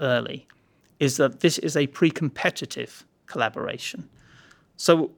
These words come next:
all the research, all the data that is funded by those organizations becomes available to the entire world, to their competitors. So, you know, you ask yourself, "Why would they do it? Why would people put so much money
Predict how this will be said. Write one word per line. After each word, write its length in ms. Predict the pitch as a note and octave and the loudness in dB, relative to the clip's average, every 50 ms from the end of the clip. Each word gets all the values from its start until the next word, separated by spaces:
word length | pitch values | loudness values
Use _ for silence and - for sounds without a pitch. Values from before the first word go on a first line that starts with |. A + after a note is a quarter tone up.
| _ _ _ _ _ _ | _ _ _ _ _ _
all 200 | G#3 A3+ B3 B3+ | 6 8 8 8
the 140 | A3+ G3 E3+ | 8 6 6
research, 640 | C#3+ D#3 E3 E3 - - - E3+ G#2 - - - - | 8 6 6 6 4 2 0 0 -2 -2 -2 0 0
all 80 | F#3 | 0
the 140 | F3+ - C#3+ | 0 -2 -4
data 640 | A2+ - - D3 D3 D3+ C3+ - - - A2 A2 - - - _ _ _ _ _ _ _ _ _ _ | -4 2 2 4 4 4 2 -2 -6 -8 -8 -10 -12 -16 -20 _ _ _ _ _ _ _ _ _ _
that 140 | - C3+ B2+ | 0 2 2
is 160 | C3 A#2+ - | 2 0 0
funded 540 | - - - D#3+ E3+ E3+ C#3 B2 A2 A2 - | 0 2 2 4 4 4 2 0 -2 -2 -4
by 220 | - C3 B2+ B2+ B2 | 0 2 2 2 4
those 280 | B2 B2 B2 A#2+ B2 | 4 2 2 2 0
organizations 1500 | F3 C3 - - B2+ A#2+ A#2 A2+ - B2+ B2 B2+ - - - - - - - - _ _ _ _ _ _ _ _ - - - _ _ _ _ | -4 -6 -2 -2 -2 -2 -2 -2 -2 0 0 0 -2 -4 -4 -6 -10 -10 -12 -16 _ _ _ _ _ _ _ _ -16 -16 -16 _ _ _ _
becomes 540 | - D3 - - - C#3 B2+ C3 C3 B2+ - | -8 -8 -4 0 2 4 4 4 2 0 -2
available 560 | - A#2 A2+ B2+ A#2+ A#2+ A#2+ A#2 A2 A#2+ B2 | -6 -2 0 2 2 2 2 0 -2 -4 -6
to 160 | A#2+ - - - | -6 -8 -10 -10
the 100 | - A#2+ | -8 -8
entire 520 | A2+ A2+ - - - C3+ B2 A2+ A2 G#2+ | -6 -6 -6 -4 -2 -2 -2 -2 -2 -4
world, 600 | G#2 G#2 G#2+ G#2+ - - - - - - - - _ _ _ _ _ - | -6 -6 -6 -8 -6 -8 -10 -12 -14 -16 -20 -20 _ _ _ _ _ -6
to 100 | - C#3+ | -2 2
their 160 | B2+ B2+ A#2 | 2 2 2
competitors. 840 | A2+ - D#3 - - F3+ E3 - - - - - - - - - - - _ _ _ _ _ _ _ _ _ _ _ _ | 2 -2 -6 -6 -6 -8 -8 -8 -10 -12 -12 -14 -12 -14 -14 -16 -16 -20 _ _ _ _ _ _ _ _ _ _ _ _
So, 160 | - - - | -6 2 4
you 140 | C#3 C3 B2+ | 6 6 6
know, 80 | B2 B2 | 6 6
you 120 | B2 C3 | 6 6
ask 220 | C#3 D3 C3 - - | 6 6 4 2 0
yourself, 320 | C#3+ - - C3+ B2 - - | -2 0 2 0 0 0 -2
"Why 280 | C3+ B2+ C3+ D3+ D#3 | -2 2 4 6 6
would 200 | D#3 D#3 E3+ D#3+ | 6 4 0 -2
they 100 | - C#3 | -2 -4
do 260 | A#2+ - - C#3+ D3+ D3 | -4 -4 -4 -2 -2 -2
it? 160 | A2+ - - | -2 -4 -6
Why 220 | B2+ B2+ C3+ C3 | -4 -2 0 2
would 160 | C3 C3+ C3 | 2 2 0
people 240 | C3 - C3+ - C#3+ | 0 -4 -4 -4 -4
put 200 | - - - - | -6 -6 -8 -6
so 200 | - - D3 C3+ | -4 -2 -2 0
much 260 | B2+ B2 - - - | -2 -2 -4 -6 -6
money 420 | F3 C#3 C3 B2 A#2 G#2+ B2+ - | -4 -2 -2 -2 -4 -6 -8 -12